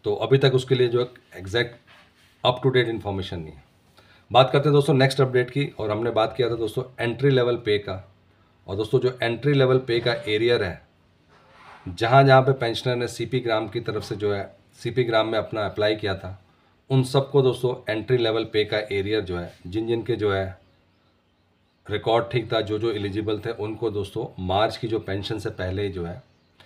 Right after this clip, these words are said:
एंट्री लेवल पे का एरियर का भी भुगतान हुआ है। दोस्तों जैसा कि हमने बात की, मार्च का जो महीना है वो काफ़ी इंपॉर्टेंट है, क्योंकि बहुत सारे अलग-अलग भुगतान भी हुए हैं, जिसमें कि आपको जो है ना सिर्फ एंट्री लेवल पे का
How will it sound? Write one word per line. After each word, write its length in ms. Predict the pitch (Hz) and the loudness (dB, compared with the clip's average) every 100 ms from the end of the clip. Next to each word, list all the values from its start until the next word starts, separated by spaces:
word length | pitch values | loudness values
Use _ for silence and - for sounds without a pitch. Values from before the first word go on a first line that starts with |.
| _ _ - | _ _ -8
एंट्री 260 | 110 117 | -4 -2
लेवल 240 | 113 107 101 | 0 0 0
पे 160 | 101 | -2
का 120 | 95 98 | -4 -6
एरियर 460 | 95 98 101 101 - | -4 -2 0 -2 -2
का 60 | |
भी 120 | 95 | -4
भुगतान 420 | 92 82 - 87 85 | -4 -8 -8 -8 -6
हुआ 160 | 80 | -10
है। 100 | - - _ _ _ - | -16 -20 _ _ _ -6
दोस्तों 240 | 117 147 | 0 6
जैसा 200 | 131 127 | 6 6
कि 80 | 127 | 2
हमने 140 | 127 120 | 2 2
बात 220 | 113 113 | 2 2
की, 80 | 135 | -2
मार्च 640 | 110 104 120 117 - - - | 0 2 2 0 -6 -6 -2
का 100 | 117 | -2
जो 220 | 110 113 110 | 0 0 0
महीना 300 | 98 107 110 | -2 -2 0
है 60 | |
वो 60 | - | -2
काफ़ी 280 | 98 95 120 | -2 -2 -4
इंपॉर्टेंट 500 | 98 92 90 110 104 | -4 -8 -8 -8 -8
है, 80 | 110 | -10
क्योंकि 440 | 107 92 107 107 - _ _ | -10 -10 -8 -10 -12 _ _
बहुत 440 | 82 104 110 139 - | -4 -2 2 2 2
सारे 260 | 120 120 127 | 0 0 0
अलग-अलग 520 | - 110 110 110 101 | 0 0 0 0 -2
भुगतान 400 | 98 85 98 107 | -4 -2 -2 -2
भी 80 | 104 | -2
हुए 240 | 98 92 | -4 -4
हैं, 160 | 135 - _ _ _ _ - | -6 -10 _ _ _ _ -14
जिसमें 320 | 90 113 107 | -10 -4 -4
कि 100 | 110 | 0
आपको 300 | 107 101 113 | 0 0 -2
जो 140 | 101 98 | -2 -2
है 100 | 101 | -2
ना 160 | 101 104 | -2 -2
सिर्फ 280 | - 101 - - - - - - - 110 | -2 -4 -2 -2 -2 -8 -12 -4 -2 -2
एंट्री 260 | 110 127 | 0 2
लेवल 220 | 123 123 | 4 4
पे 180 | 110 117 | 4 0
का 180 | 113 113 | 2 2